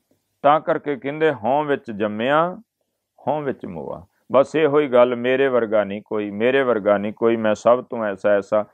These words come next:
ਇਹਨਾਂ ਚੀਜ਼ਾਂ ਦੇ ਵਿੱਚ ਹੀ ਪੈ ਕੇ, ਅਹੰਕਾਰ ਦੇ ਵਿੱਚ ਹੀ, ਮਹਾਰਾਜ ਨੇ ਦੁਨੀ ਚੰਦ ਤੋਂ ਤਾਂ ਹੀ ਝੰਡੇ ਲਵਾਏ ਸੀ ਵੀ ਆ,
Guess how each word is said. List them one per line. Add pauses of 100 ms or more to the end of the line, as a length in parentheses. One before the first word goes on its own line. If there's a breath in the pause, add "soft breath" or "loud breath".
(300 soft breath)
ਇਹਨਾਂ
ਚੀਜ਼ਾਂ
ਦੇ
ਵਿੱਚ
ਹੀ
ਪੈ
ਕੇ, (760)
ਅਹੰਕਾਰ
ਦੇ
ਵਿੱਚ
ਹੀ,
ਮਹਾਰਾਜ
ਨੇ
ਦੁਨੀ
ਚੰਦ
ਤੋਂ
ਤਾਂ
ਹੀ
ਝੰਡੇ
ਲਵਾਏ
ਸੀ
ਵੀ
ਆ,